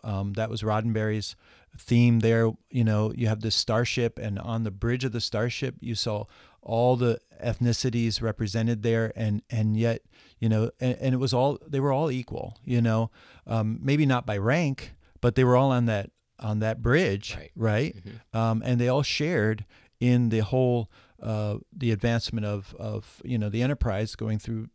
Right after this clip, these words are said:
Speaker 1: space and dealing with all these other, um, uh, planets and cultures, right? So that was a huge impact on me as a young person, and that's probably why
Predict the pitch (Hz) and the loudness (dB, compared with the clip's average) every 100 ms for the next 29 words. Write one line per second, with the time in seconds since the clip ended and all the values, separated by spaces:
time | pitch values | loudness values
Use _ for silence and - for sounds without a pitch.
0 | - - - 113 113 110 107 113 110 107 | -14 -8 -4 -2 -2 -2 -2 0 0 0
1 | 104 101 98 107 139 110 - 107 98 95 | -2 -2 -2 -2 -2 -4 -6 -6 -6 -6
2 | 101 - _ _ _ - 107 85 - - | -8 -12 _ _ _ -12 -10 -8 -8 -4
3 | 117 110 110 110 104 101 - - 101 - | -2 -2 -4 -8 -8 -8 -8 -12 -10 -6
4 | 104 120 - _ - - - - 131 123 | -2 -2 -4 _ -20 -16 -4 2 4 6
5 | 117 104 - 147 143 196 202 139 - 151 | 2 -2 -12 -2 0 2 2 0 0 -2
6 | 139 135 120 127 113 110 - - 110 110 | -2 -2 -2 -2 -4 -6 -8 -6 -2 0
7 | 113 110 101 104 104 131 - 107 110 117 | 0 -2 -2 -4 -2 -4 -4 -8 -6 -6
8 | 117 - - - 127 165 - 151 185 139 | -6 -8 -16 -4 0 0 0 0 0 -2
9 | 120 117 107 113 113 113 | 0 0 2 2 2 0